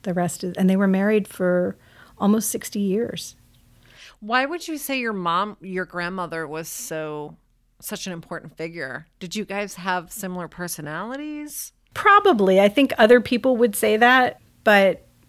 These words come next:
Speaker 1: my father's parents died when I was pretty young, and I would spend a lot of time with my, my maternal grandparents in the summers. And so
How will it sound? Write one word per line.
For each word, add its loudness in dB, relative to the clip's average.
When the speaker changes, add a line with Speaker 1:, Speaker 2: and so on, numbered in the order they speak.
Speaker 1:
my 6
father's 4
parents 0
died 4
when 2
I 2
was 0
pretty 0
young, 2
and 4
I 6
would 0
spend 2
a 2
lot 6
of 2
time 0
with 0
my, 2
my -4
maternal 0
grandparents -2
in 4
the 2
summers. 0
And 4
so 4